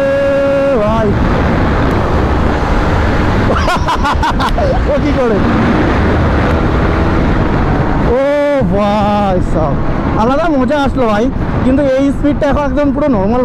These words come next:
মনে হচ্ছে, মানে, নাইন হান্ড্রেড চালিয়ে চালিয়ে একটা হ্যাবিট হয়ে গেছে না, গাইস? ভাই, আর ওয়ান ফাইভ না, একদম, মানে, পুরো ছোট গাড়ি মনে হচ্ছে এখন, মানে, সুপার বাইক চালিয়ে চালিয়ে একদম একটা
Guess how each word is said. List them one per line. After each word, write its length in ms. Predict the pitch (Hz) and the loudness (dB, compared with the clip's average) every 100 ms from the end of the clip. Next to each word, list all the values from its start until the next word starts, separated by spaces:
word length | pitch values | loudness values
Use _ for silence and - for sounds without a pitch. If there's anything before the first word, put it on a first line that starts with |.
| 220 | 0
মনে 100 | 208 | 0
হচ্ছে, 140 | 196 190 | 0 -2
মানে, 100 | 208 190 | 0 0
নাইন 120 | 190 | 0
হান্ড্রেড 200 | 220 226 220 | 0 0 0
চালিয়ে 180 | 208 214 | -2 0
চালিয়ে 160 | 220 | 0
একটা 100 | 226 185 | 0 0
হ্যাবিট 200 | 165 208 | 0 0
হয়ে 100 | 233 | -2
গেছে 120 | 233 | -2
না, 40 | 214 | 0
গাইস? 160 | 220 165 - - | -2 -2 -2 0
ভাই, 120 | 302 262 | 0 0
আর 60 | 240 | -2
ওয়ান 120 | 277 294 | -2 -2
ফাইভ 120 | 294 311 | -2 0
না, 40 | 302 | -2
একদম, 160 | 311 294 254 | -2 -2 -2
মানে, 120 | 247 311 277 | -2 -2 -2
পুরো 120 | 269 311 | -2 -2
ছোট 140 | - 233 302 | -2 0 0
গাড়ি 140 | 294 285 | 0 0
মনে 80 | 277 | -2
হচ্ছে 140 | 233 247 | 0 -2
এখন, 120 | 226 | 0
মানে, 100 | 233 262 - - | -2 -4 -4 -4
সুপার 180 | 233 262 | -2 -2
বাইক 120 | 285 285 | -2 -2
চালিয়ে 180 | 269 262 | -2 -2
চালিয়ে 140 | 277 | -2
একদম 120 | 277 | -2
একটা 100 | 277 | -2